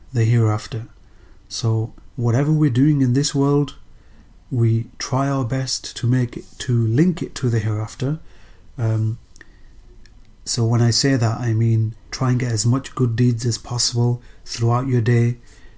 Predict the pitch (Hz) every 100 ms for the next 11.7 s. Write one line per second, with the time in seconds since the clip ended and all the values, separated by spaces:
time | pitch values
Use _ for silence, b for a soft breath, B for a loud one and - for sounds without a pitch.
0 | B - 113 107 - 110 117 139 135 127
1 | 120 - 135 135 135 - 127 120 - 120
2 | 123 120 120 b b b - - 131 127
3 | 131 131 131 - - - - - - -
4 | - 113 127 135 - 123 117 120 - b
5 | b b b - 131 151 143 139 127 117
6 | 135 135 139 120 113 135 120 123 117 117
7 | 123 135 143 - b b b - 110 -
8 | 131 139 143 147 - - - - - 120
9 | 135 135 - - - - 117 - 143 147
10 | 151 B B B B - 131 135 131 135
11 | 127 - 123 139 143 139